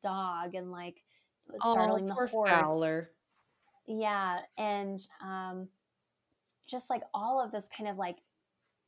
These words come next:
Speaker 1: going on. It's, like, almost, like, chaotic, like, how much, like, evil there is. But we don't see any, like, beacon of light. We don't see any, like, godlike
Speaker 2: No.
Speaker 1: figure that's, like, coming in to help them.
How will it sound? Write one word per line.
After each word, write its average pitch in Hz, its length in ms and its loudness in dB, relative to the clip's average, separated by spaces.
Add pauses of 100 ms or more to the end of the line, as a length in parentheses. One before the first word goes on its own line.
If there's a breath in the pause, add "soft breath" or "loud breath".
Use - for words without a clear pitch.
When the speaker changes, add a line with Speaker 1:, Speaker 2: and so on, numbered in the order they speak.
(260)
Speaker 1:
going 214 480 4
on. 196 300 -4
It's, 175 140 -8
like, 185 140 -4
almost, 208 260 -4
like, 190 140 -8
chaotic, 196 440 -2
like, 185 140 -4
how 185 320 -6
much, 175 320 -10
like, 175 200 -8
evil 208 360 -2
there 175 360 -4
is. 175 140 -10 (420 soft breath)
But 214 60 4
we 220 80 6
don't 320 180 0
see 320 200 0 (100)
any, 196 340 -2
like, 185 420 -4 (1000)
beacon 208 380 0
of 175 180 -8
light. 170 380 -4
We 208 80 0
don't 233 220 2
see 226 180 -6
any, 202 200 -4
like, 185 160 -4 (120)
godlike 175 520 0
Speaker 2:
No. - 0 -
Speaker 1:
figure 170 640 -4 (200)
that's, 208 220 2
like, 190 180 2
coming 190 320 -4
in 180 120 -6
to 175 60 -8
help - 320 -10
them. 185 300 -10